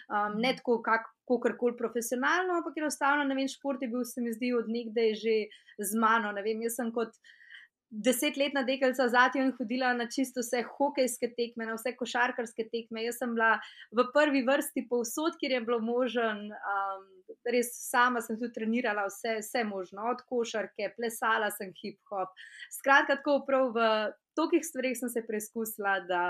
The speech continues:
Speaker 1: ne vem, da zdaj res lahko rečem, da fitness je pa tisto, v čemer sem se res našla.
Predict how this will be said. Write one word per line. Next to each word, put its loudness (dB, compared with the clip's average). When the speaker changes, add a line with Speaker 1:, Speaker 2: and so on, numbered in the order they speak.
Speaker 1:
ne -4
vem, 0
da 0
zdaj 10
res 4
lahko 2
rečem, -2
da -6
fitness -2
je -4
pa -8
tisto, -6
v -12
čemer -10
sem -12
se -8
res -8
našla. -8